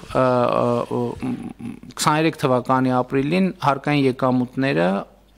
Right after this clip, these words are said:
համա-, կրկնապատիկից ավել ավելացել են։ Երկու հազար քսաներեք թվականի, ը, նաև առաջին չորս ամսվա հարկային եկամուտները, ը, մ-,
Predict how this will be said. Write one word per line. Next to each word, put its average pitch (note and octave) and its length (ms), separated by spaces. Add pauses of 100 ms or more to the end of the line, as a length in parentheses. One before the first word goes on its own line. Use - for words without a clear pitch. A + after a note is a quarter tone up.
(560)
համա-, C#3+ 400
կրկնապատիկից D#3 1000
ավել C#3+ 360 (200)
ավելացել A2 680
են։ - 80 (1400)
Երկու F3 360
հազար G3 380 (2750)
քսաներեք E3+ 520
թվականի, C#3+ 680 (120)
ը, - 260 (120)
նաև C3 320
առաջին C3+ 440
չորս - 280
ամսվա C#3+ 440 (880)
հարկային D3+ 420
եկամուտները, C3+ 880 (240)
ը, C3 160 (320)
մ-, A#2+ 240